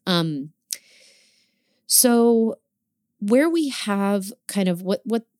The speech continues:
all that has to do with Taurus is that we really get the chance to kinda double down on Empress energy. And if you really think about the idea of Taurus and the time of year that it blooms forth literally in the Northern Hemisphere, it's quite keeping with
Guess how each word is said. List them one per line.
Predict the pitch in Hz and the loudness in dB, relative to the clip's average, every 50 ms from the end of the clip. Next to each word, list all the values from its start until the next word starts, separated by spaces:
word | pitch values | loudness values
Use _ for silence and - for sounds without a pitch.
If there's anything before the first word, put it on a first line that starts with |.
| - - | -10 -4
all | - 180 180 180 | -2 0 0 0
that | 175 165 165 190 - | -2 -2 -6 -6 -8
has | - 175 160 - - | -8 -6 -4 -4 -4
to | - - - | -4 -6 -8
do | - 156 156 156 151 | -6 -6 -4 -4 -4
with | 151 151 147 - - - | -4 -6 -8 -10 -14 -18
Taurus | - - - 156 147 - - 156 165 170 - - _ - | -14 -8 -8 -6 -6 -6 -6 -4 -4 -4 -6 -6 _ -8
is | 202 185 165 | -8 -6 -4
that | - 175 160 - | -4 -4 -4 -4
we | 202 202 190 190 | -4 -4 -2 -2
really | 175 190 190 214 247 262 | -2 0 0 0 0 0
get | 233 247 240 - | -2 -4 -6 -6
the | 214 | -6
chance | - - - 180 170 160 - | -8 -4 -4 -4 -4 -4 -6
to | - 175 | -10 -8
kinda | - 185 175 165 160 | -6 -6 -6 -6 -6
double | 151 - - 156 147 147 156 160 143 | -8 -8 -8 -8 -6 -6 -6 -6 -6
down | 165 165 160 151 | -6 -6 -6 -6
on | 151 151 151 - | -6 -6 -8 -8
Empress | - 160 156 139 - 175 170 - - | -8 -8 -8 -6 -6 -4 -4 -2 -2
energy. | 208 214 226 233 214 - 254 254 247 - - | 0 0 0 0 0 -2 -2 -2 -2 -4 -4
And | 185 185 | -4 -6
if | 175 196 | -4 -6
you | 202 196 | -6 -2
really | 202 208 226 254 254 | -2 0 0 0 -2
think | 247 - 220 208 202 | -4 -4 -6 -6 -6
about | 226 185 170 160 - - | -4 -6 -6 -8 -8 -10
the | - 165 156 - | -10 -10 -10 -8
idea | - 175 165 - 254 311 | -10 -10 -6 -4 -2 0
of | 330 240 220 - | 0 -2 -4 -6
Taurus | - - 175 156 160 160 165 165 - - - - | -8 -8 -6 -4 -4 -4 -4 -2 -2 -2 -4 -4
and | - 190 175 165 160 165 151 - _ - | -6 -6 -4 -4 -4 -6 -8 -10 _ -8
the | 185 | -6
time | - - - 180 175 175 | -6 -4 -4 -2 -2 -2
of | 170 160 165 | -4 -4 -2
year | 165 165 165 165 165 160 | -2 0 0 0 -2 -2
that | 156 160 156 160 | -4 -4 -4 -4
it | 160 - - _ _ _ - 170 156 - _ _ - | -6 -8 -10 _ _ _ -20 -20 -20 -20 _ _ -6
blooms | 180 175 185 180 185 175 165 - - | -2 0 2 2 2 0 0 -2 -4
forth | - - 190 185 165 165 - - | -2 -2 -2 0 0 -2 -4 -4
literally | - 170 175 196 185 175 165 156 156 156 156 - - - - - - - - - - | -4 -2 0 0 0 0 0 -2 -2 -4 -6 -8 -14 -20 -20 -20 -20 -20 -20 -12 -6
in | - 185 190 | -2 0 2
the | 180 | 2
Northern | 175 170 170 165 165 160 156 | 2 0 0 0 -2 -2 -4
Hemisphere, | 160 156 180 180 185 - - - 160 160 156 151 156 _ _ _ _ _ - | -4 -4 -2 -2 0 -2 -2 -2 -4 -4 -4 -6 -8 _ _ _ _ _ -8
it's | - 175 - | -6 -6 -4
quite | - - 226 214 - - | -2 -2 -4 -4 -4 -8
keeping | - - 202 196 - 180 170 170 165 | -6 -6 -6 -4 -2 -2 -2 -2 -2
with | 156 156 151 156 - - - - | -4 -4 -6 -6 -10 -16 -20 -20